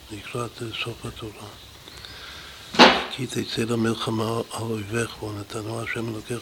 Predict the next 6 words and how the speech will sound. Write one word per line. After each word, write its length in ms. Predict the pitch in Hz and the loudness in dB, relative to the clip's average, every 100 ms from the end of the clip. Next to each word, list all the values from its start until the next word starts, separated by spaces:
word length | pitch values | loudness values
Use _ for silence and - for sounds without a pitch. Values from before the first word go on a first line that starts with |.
| - | -4
בידך, 360 | 120 110 113 123 - | -4 -2 -2 -2 -4
ושבית 500 | 110 123 110 - - | -4 -2 -4 -8 -10
השביו, 440 | 104 - 110 110 98 92 - - - | -8 -6 -6 -6 -8 -10 -16 -20 -12
וראית 480 | 104 113 107 120 113 | -8 -4 -2 -2 -2
בשביה 680 | 117 104 - 110 117 113 104 | -6 -4 -4 -2 -2 -2 -4
אשת 140 | - | -6